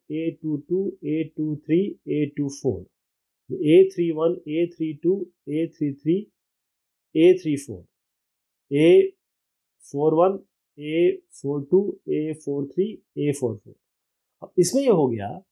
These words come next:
कि जिस, जिस भी रो और कॉलम से आप खोलेंगे, इसमें आपको देखना पड़ेगा कि साइन क्या आ रहा है। साइन हमेशा माइनस वन to the power I plus j होता है, और I plus j क्या है, ये रो और कॉलम, इसीलिए मुझे ये लिखना पड़ा। तो अगर मैं इसको फर्स्ट रो से खोलता हूँ तो देखिए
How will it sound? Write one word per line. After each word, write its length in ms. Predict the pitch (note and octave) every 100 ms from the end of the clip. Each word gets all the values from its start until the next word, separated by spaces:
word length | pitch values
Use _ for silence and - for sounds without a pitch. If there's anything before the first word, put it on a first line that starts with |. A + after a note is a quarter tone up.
| _ _ _
कि 60 | C#3
जिस, 300 | E3 E3 -
जिस 240 | G3 G3+
भी 100 | B3+
रो 140 | G#3 G3
और 120 | F#3
कॉलम 240 | D#3+ E3
से 100 | E3+
आप 160 | F3 -
खोलेंगे, 440 | C#3 C3 G#2 G#2 F#3+ - _ _ -
इसमें 220 | - A#3
आपको 180 | - G3
देखना 220 | F3 D#3
पड़ेगा 280 | C#3+ C#3+ G3
कि 120 | B3
साइन 400 | - D#3+ F3 F#3+
क्या 140 | C#3+ A2
आ 40 |
रहा 100 | G#2
है। 60 | -
साइन 260 | C3+ F3
हमेशा 340 | E3+ F3 E3+ A3
माइनस 320 | D3+ D3 E3+ E3+
वन 100 | D#3
to 100 | D3+
the 100 | C#3+
power 260 | A#2+ C3+ G#3 - _ _ _ _
I 80 | D3 F#3
plus 220 | F#3+ D#3+
j 100 | D#3+
होता 260 | C#3 - -
है, 80 | _ _ _ _ _ _ _ _ _ _
और 100 | C#3
I 40 | D#3
plus 160 | F3+ D#3
j 140 | E3+
क्या 100 | F3+
है, 140 | G#3 G#3
ये 80 | D#3+
रो 140 | D#3
और 100 | D3
कॉलम, 220 | B2+ A#2+
इसीलिए 260 | C3+ G3+ G3+
मुझे 160 | F3
ये 60 | E3+
लिखना 220 | C3 -
पड़ा। 180 | G#2+ F#2
तो 600 | _ _ _ _ _ D3
अगर 160 | D#3 G3+
मैं 120 | A3+
इसको 180 | G3+ G#3+
फर्स्ट 300 | - A#3 -
रो 60 | F#3+
से 100 | F#3+
खोलता 240 | C3+ B2+
हूँ 100 | D#3
तो 60 | D#3+
देखिए 280 | C#3+ F#3+